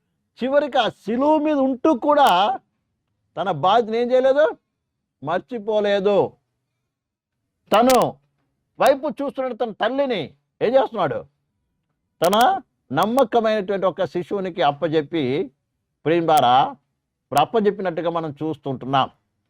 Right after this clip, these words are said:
ఈ విషయాన్ని అర్థం చేసుకోవాలి. నమ్మడం అర్థమైందని? కాబట్టి ఈ లోకంలో చూసిన మనము ఏం చేయాలి? ఇటు శారీరకంగాను, అంటే భౌతికంగాను, ఆత్మీయంగాను నీకు ఇచ్చిన బాధ్యత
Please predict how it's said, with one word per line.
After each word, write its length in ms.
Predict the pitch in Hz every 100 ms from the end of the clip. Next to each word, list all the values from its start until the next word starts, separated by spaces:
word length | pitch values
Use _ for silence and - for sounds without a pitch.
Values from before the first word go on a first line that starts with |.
| _ _ _ _ 147
ఈ 60 |
విషయాన్ని 340 | 180 - 214 175
అర్థం 400 | 151 185 170 156
చేసుకోవాలి. 560 | 143 - 131 120 98 - _ _ _ _ _ -
నమ్మడం 200 | 120 160
అర్థమైందని? 500 | 156 180 190 185 190
కాబట్టి 800 | 185 196 294 302 185 156 233 339 _ _ _ _ _ _
ఈ 160 | 160 220
లోకంలో 480 | 202 247 277 302 254 240
చూసిన 160 | 220
మనము 580 | 180 165 185 220 285 262 _ _ _ _ -
ఏం 140 | 180
చేయాలి? 400 | 247 233 160 110 - _ _ _ _ _ _ _ -
ఇటు 200 | 175 175 _ _
శారీరకంగాను, 1160 | - 147 175 233 240 247 247 247 254 269 285 _ _
అంటే 140 | 143 202
భౌతికంగాను, 1000 | 143 165 202 240 226 233 233 247 294 262 _ _ _ _ _ _ -
ఆత్మీయంగాను 1000 | 143 208 294 247 262 254 226 226 226 180
నీకు 240 | 196 185 190
ఇచ్చిన 260 | - 240
బాధ్యత 500 | 185 139 180 202 202